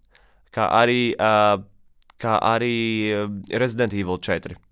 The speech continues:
remaster. Tā kā ļoti daudz interesantas spēles, kas tieši ir, um,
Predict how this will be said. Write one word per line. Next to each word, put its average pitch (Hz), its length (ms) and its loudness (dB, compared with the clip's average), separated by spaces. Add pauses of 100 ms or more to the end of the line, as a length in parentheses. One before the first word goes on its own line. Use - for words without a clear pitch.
(100)
remaster. 90 440 -6
Tā - 160 -10
kā 107 220 2 (340)
ļoti 139 640 2
daudz 123 420 4 (480)
interesantas 143 480 -2
spēles, 123 320 4
kas - 220 -8
tieši 113 260 -2
ir, 101 140 -2
um, 101 320 -2